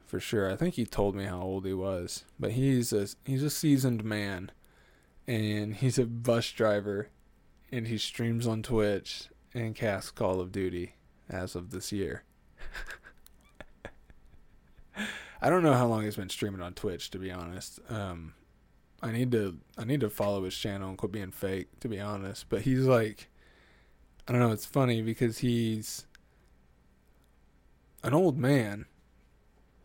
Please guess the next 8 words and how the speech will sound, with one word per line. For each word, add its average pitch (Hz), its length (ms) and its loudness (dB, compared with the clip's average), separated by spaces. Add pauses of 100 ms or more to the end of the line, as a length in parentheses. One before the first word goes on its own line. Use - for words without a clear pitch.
(680)
or, 117 260 -2 (120)
you 127 180 2
know, 107 260 -4 (460)
older, 123 600 4 (400)
and - 140 -4
he 123 100 4
looks 135 360 4
it, 120 220 -2